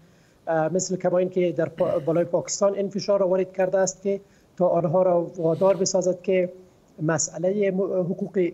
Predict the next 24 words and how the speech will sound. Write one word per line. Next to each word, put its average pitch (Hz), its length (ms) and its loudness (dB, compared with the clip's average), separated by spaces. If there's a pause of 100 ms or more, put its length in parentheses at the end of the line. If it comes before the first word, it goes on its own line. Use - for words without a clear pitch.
(120)
اه، 165 180 -2
طبیعی 196 540 -2
معترضان 175 680 0
را 165 120 0
که 160 200 -6
یک 151 80 -4
حق، 180 480 -4 (580)
اه، 156 920 -8
یک 160 200 -2
حق 185 220 -4
طبیعیشان 190 640 -2
هستند، 190 320 0
آنها 170 280 -2
را 175 260 0
رعایت 170 440 0
کند. 180 280 -2
این 180 120 -6
یک 175 260 0
م-، 196 260 -2
مسئله. 180 380 -4 (420)
هدف 208 320 0
دوم 220 280 -4
را 214 100 -2
که 214 320 -2